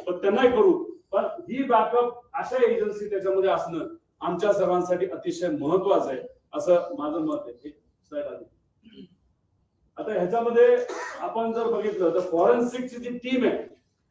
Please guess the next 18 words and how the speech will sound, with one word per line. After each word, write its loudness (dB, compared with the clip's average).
ती -4
टीम 0
दुर्दैवाने 8
उशिरा 0
आली. -4
ती -6
का 4
उशिरा 4
आली, 2
त्यांनी 0
खरंच 0
आतापर्यंत 0
काय 0
केलं, 4
सीआयडी 8
ला 6
काम 4
दिलंय, 2